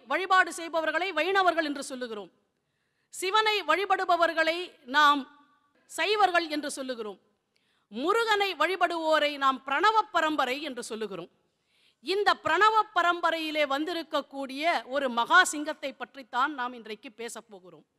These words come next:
பாம்பன் சுவாமிகள் அழகாக சொல்லுவார், "ஐந்து முகச் சிவனை நான் நாள்தோறும் வழிபட்டேன், அவன் என்னை ஆறுமுகச் சிவனிடம் ஆற்றுப்படுத்தினான்."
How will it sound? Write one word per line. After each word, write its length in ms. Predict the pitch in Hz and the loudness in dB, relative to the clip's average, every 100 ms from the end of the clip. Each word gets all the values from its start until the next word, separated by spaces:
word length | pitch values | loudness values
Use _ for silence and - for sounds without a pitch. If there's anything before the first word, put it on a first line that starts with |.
| _ _ | _ _
பாம்பன் 420 | - 320 466 466 403 | 2 4 4 2 0
சுவாமிகள் 420 | 359 320 320 277 | 0 0 0 0
அழகாக 440 | 262 294 320 320 320 | 0 0 -2 -4 -8
சொல்லுவார், 600 | 277 269 247 190 208 269 _ _ _ _ | -8 -6 -2 0 0 -2 _ _ _ _
"ஐந்து 460 | - 254 415 427 415 | -4 0 0 0 0
முகச் 300 | 392 381 - | 0 -2 -2
சிவனை 380 | 339 349 349 339 | -2 0 0 0
நான் 360 | 311 311 294 | 0 0 -2
நாள்தோறும் 800 | 226 262 320 349 359 370 403 330 | 2 4 4 4 4 4 4 2
வழிபட்டேன், 840 | 285 359 339 - 262 214 285 349 _ _ _ _ _ | 2 2 0 0 -6 -4 -6 -8 _ _ _ _ _
அவன் 340 | 240 349 392 | 2 4 4
என்னை 400 | 359 339 320 311 - | 0 -2 -2 -2 2
ஆறுமுகச் 680 | 254 381 427 415 392 370 - | 8 8 8 2 -2 -4 -6
சிவனிடம் 480 | 320 330 302 330 415 | -6 -2 0 0 2
ஆற்றுப்படுத்தினான்." 1080 | 349 - - 320 - 269 226 240 226 220 165 | 2 2 -2 -6 -4 -4 -6 -8 -6 -6 -8